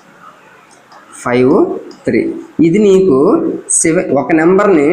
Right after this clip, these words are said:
టూ టైమ్స్ వాడావు, రాయగలిగే అతి పెద్ద నెంబర్ కూడా ఇంతకు మించి మరి ఇంకేది ఆప్షన్ అయితే లేదు. కాబట్టి నీకు పెద్ద నెంబర్ అడిగినప్పుడు గ్రేటెస్ట్ డిజిట్నే టూ టైమ్స్ రాయి.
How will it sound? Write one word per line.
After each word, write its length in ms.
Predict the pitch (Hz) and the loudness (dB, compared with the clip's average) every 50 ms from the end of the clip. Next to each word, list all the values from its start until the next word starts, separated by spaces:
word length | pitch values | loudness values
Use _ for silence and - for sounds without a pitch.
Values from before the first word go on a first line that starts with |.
| 220 226 - - | 0 -2 0 0
టూ 100 | 151 147 147 143 | 0 0 0 0
టైమ్స్ 260 | 160 160 170 165 165 170 | 0 0 0 0 0 2
వాడావు, 360 | 170 170 170 170 175 180 196 240 311 240 185 - - - - - - 160 | 2 2 2 0 0 0 0 0 0 -2 -6 -12 -16 -12 -8 -4 -2 0
రాయగలిగే 440 | 160 175 180 185 180 190 196 196 180 | 0 0 0 0 0 0 0 -2 -2
అతి 120 | - - - 156 | -4 -4 -4 -4
పెద్ద 140 | 147 147 151 170 175 | -4 -2 -2 -2 0
నెంబర్ 220 | 175 175 175 170 - 196 | 0 0 -2 -2 -2 -2
కూడా 100 | 196 165 151 | -2 0 0
ఇంతకు 240 | 156 151 156 156 156 156 | 0 0 0 0 2 2
మించి 180 | 160 180 - 202 185 | 2 2 0 0 0
మరి 100 | 170 160 151 | 0 -2 -2
ఇంకేది 360 | 143 139 139 147 147 151 185 131 131 135 | -2 -2 -2 -2 0 0 0 0 0 0
ఆప్షన్ 280 | 135 - - - 151 143 | -2 -2 -4 -4 -4 -4
అయితే 140 | 139 139 160 - 135 | -2 -2 -2 -2 -2
లేదు. 200 | - 117 107 110 - - - | -2 -4 -6 -8 -10 -6 -6
కాబట్టి 380 | 147 147 160 156 - 120 117 127 151 180 185 - - - - - | -4 -4 -4 -6 -4 -2 0 0 0 -2 -4 -6 -14 -12 -4 -2
నీకు 160 | 160 151 156 156 - | 0 0 0 -2 -2
పెద్ద 140 | 135 123 131 - 175 165 | -4 -4 -2 -2 0 0
నెంబర్ 220 | 160 160 160 160 | 0 0 0 0
అడిగినప్పుడు 480 | 156 151 151 151 147 147 - - 120 123 147 196 285 302 - - - - _ _ _ _ - 147 139 | 0 2 2 0 0 0 0 0 0 2 2 0 -2 -4 -6 -12 -20 -20 _ _ _ _ -2 0 2
గ్రేటెస్ట్ 460 | 143 151 160 160 165 175 175 - 180 160 156 160 | 2 0 0 0 -2 -4 -4 -4 -4 -2 -2 -2
డిజిట్నే 380 | 160 156 165 165 165 202 240 247 - | 0 0 0 0 0 -2 -2 0 0
టూ 80 | 175 170 160 165 | 0 0 0 0
టైమ్స్ 260 | 180 170 175 175 175 - 143 | 0 0 0 0 0 -2 -2
రాయి. 220 | 135 123 117 110 | 0 0 0 0